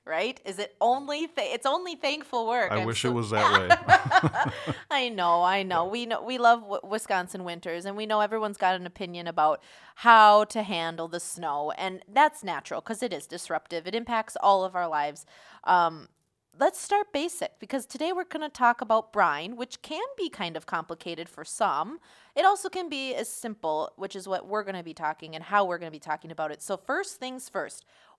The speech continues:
Speaker 1: what is brine, and how is it different than salt,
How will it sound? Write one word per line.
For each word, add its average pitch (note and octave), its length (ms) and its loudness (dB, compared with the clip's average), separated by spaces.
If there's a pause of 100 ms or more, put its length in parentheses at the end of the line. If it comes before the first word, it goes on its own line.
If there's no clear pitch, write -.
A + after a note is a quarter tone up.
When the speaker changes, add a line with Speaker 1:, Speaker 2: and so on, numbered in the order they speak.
Speaker 1:
what G3 480 2 (100)
is F#3 400 -8 (120)
brine, C4+ 440 -2 (280)
and G#3+ 120 -8
how C4+ 220 -4
is F4 120 -8
it F4 120 -12
different A3 300 -12
than F3 100 -16
salt, - 600 -12